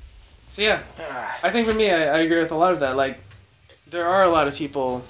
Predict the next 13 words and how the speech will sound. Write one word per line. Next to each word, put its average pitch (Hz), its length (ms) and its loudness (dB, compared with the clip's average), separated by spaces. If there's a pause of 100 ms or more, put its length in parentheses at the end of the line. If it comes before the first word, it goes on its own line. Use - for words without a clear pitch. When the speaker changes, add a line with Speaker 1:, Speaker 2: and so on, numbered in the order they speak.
(160)
Speaker 1:
I 139 100 -2
met 127 200 -4
during 127 200 -6
Pledge 135 320 -4
who 143 100 -10
did 131 320 -8
do 120 140 -6
community 123 400 -8
service 123 440 -6
and 117 280 -10 (560)
all 123 100 -10
that 117 160 -4
stuff 120 340 -6